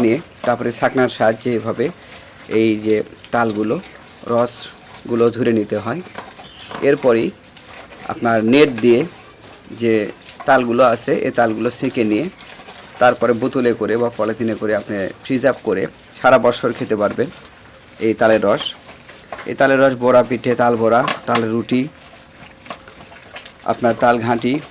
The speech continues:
বিভিন্নভাবেই এটা খাওয়া যায়। তো এভাবেই অনেক পরিশ্রম, মানে এভাবে অনেক পরিশ্রম করে এই তালের রসগুলো বের করতে হয়,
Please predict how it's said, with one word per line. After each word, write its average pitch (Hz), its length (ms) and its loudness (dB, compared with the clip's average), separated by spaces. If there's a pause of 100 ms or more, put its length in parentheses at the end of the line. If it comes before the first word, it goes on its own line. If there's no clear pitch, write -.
(160)
বিভিন্নভাবেই 131 760 2 (560)
এটা 113 340 2 (160)
খাওয়া 120 200 4
যায়। 120 200 0 (880)
তো 120 60 0
এভাবেই 151 460 2
অনেক 147 320 4
পরিশ্রম, 127 420 -2 (540)
মানে 117 280 -2
এভাবে 131 260 -2
অনেক 135 200 0
পরিশ্রম 131 360 -4
করে 123 200 -2
এই 120 60 -2
তালের 120 300 0
রসগুলো 117 480 0
বের 113 200 0
করতে 117 280 -4
হয়, 131 220 -4